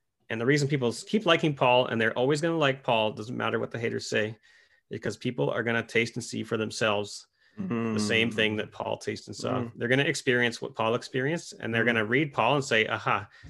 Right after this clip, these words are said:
Speaker 1: here's somebody who understands me."
Speaker 2: Mm.
Speaker 1: And there's, there's no,
Speaker 2: Excellent.
Speaker 1: nobody can ever take that away.
Speaker 2: Mm.
Speaker 1: Um, and once you realize that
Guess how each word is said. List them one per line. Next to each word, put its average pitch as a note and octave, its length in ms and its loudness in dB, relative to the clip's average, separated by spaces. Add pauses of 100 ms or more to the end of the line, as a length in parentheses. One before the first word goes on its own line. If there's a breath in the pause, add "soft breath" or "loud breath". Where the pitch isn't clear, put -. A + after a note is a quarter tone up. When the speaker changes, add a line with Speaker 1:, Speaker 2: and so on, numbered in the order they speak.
Speaker 1:
here's C3+ 180 4
somebody A#2+ 360 2
who A#2+ 120 -4
understands G#2+ 540 -4
me." G#2+ 200 -8 (640 soft breath)
Speaker 2:
Mm. A#2 440 -6 (440)
Speaker 1:
And A#2 160 2
there's, A#2+ 220 4
there's A#2+ 400 -2
no, B2+ 100 2
Speaker 2:
Excellent. - 120 -10
Speaker 1:
nobody D3+ 360 4
can C#3+ 180 -4
ever A#2+ 200 0
take A#2 240 -2
that A2 160 0
away. A2+ 280 -4 (360 loud breath)
Speaker 2:
Mm. A2+ 120 -6
Speaker 1:
Um, A#2 300 2
and C3+ 260 2
once E3 220 2
you G#3+ 80 4
realize D3+ 480 4
that A#2+ 280 4